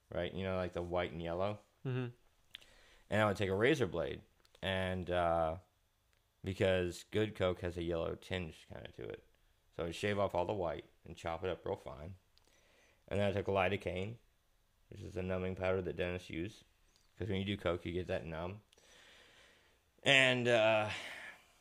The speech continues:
Speaker 1: then I took a little, I'd take those caffeine pills, and I'd pop 'em open, and I'd take just two of those little bitty bowls. Not the whole pill, just two of those little bitty bowls. And I'd cut, chop that up, so you get that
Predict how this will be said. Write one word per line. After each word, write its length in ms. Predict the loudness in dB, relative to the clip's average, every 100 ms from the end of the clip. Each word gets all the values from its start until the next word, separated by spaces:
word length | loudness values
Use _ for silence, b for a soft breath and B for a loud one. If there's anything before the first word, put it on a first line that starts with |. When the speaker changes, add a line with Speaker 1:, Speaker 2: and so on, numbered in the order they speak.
| B _ -8
Speaker 1:
then 260 | -2 2 2
I 100 | 0
took 260 | 0 0
a 40 | 0
little, 800 | 0 0 2 2 2 0 -2 -6
I'd 140 | -6
take 160 | -6 -2
those 180 | -2 0
caffeine 480 | 2 2 2 0 2
pills, 520 | 4 4 2 -4 -18 _ _ _ _ -6
and 180 | -4 0
I'd 200 | -2 0
pop 240 | 2 2
'em 100 | 0
open, 300 | 0 0 -2
and 80 | -4
I'd 100 | -4
take 260 | -4 -6 -8
just 220 | -12 -12
two 320 | -6 -2 0
of 80 | 0
those 180 | -2 -2
little 180 | -2 -2
bitty 300 | -2 -4 -4
bowls. 500 | -2 -4 -4 -10 -20 _ _ _ _
Not 180 | -6 -4
the 80 | -2
whole 160 | 0 0
pill, 300 | 0 -4 -6 _
just 220 | -16 -16 -6
two 160 | -2
of 60 | -2
those 160 | -2
little 120 | -2 -2
bitty 180 | -4 -4
bowls. 300 | -6 -8 -10
And 100 | -12
I'd 80 | -6
cut, 280 | -6 -6 _ _ _ _
chop 220 | -6 -4
that 120 | -4
up, 140 | -4 -4
so 100 | -4
you 120 | -2
get 120 | -4
that 160 | -6